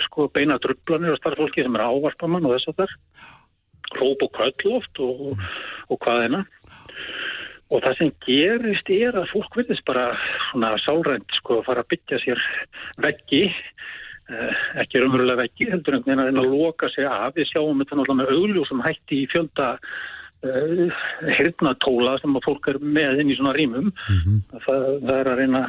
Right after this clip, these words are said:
Speaker 1: að blokkera þetta af og, og ég hef, sko, rapport frá fleiri en einum, tveimur og þremur, sko, það er að segja töluvert, sko, það sem fólk segir með sögu af því að það er verið að ávarpa það inn í svona rými og það þykist ekki heyra það.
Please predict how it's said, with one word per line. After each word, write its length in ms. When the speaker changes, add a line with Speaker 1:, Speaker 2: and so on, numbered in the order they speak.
Speaker 1:
að 140
blokkera 500
þetta 240
af 60
og, 140
og 360
ég 500
hef, 220
sko, 500
rapport 480
frá 160
fleiri 240
en 120
einum, 380
tveimur 400
og 80
þremur, 320
sko, 240
það 100
er 80
að 60
segja 160
töluvert, 580
sko, 220
það 100
sem 120
fólk 280
segir 320
með 160
sögu 400
af 120
því 180
að 160
það 160
er 60
verið 160
að 120
ávarpa 600
það 100
inn 140
í 80
svona 220
rými 320
og 180
það 160
þykist 340
ekki 140
heyra 260
það. 140